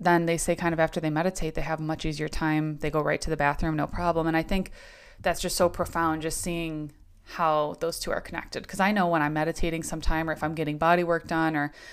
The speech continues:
the other day I was getting Reiki done, which Reiki is a very cool therapy that I've explored this year,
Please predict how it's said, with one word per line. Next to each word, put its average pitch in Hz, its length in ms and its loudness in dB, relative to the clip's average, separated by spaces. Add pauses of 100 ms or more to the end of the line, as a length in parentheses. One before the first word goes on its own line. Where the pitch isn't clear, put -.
(180)
the 196 100 6
other 180 160 8
day 170 140 6
I 160 60 6
was 160 100 2
getting 160 260 0
Reiki 165 380 0
done, 156 460 0 (220)
which 165 180 -6
Reiki 175 220 0
is 151 120 -4
a 151 40 -8
very 156 220 -2
cool - 200 -2
therapy 156 460 -2
that - 360 -2 (180)
I've 151 440 -4 (320)
explored 160 500 4
this 156 220 -4
year, 165 400 -2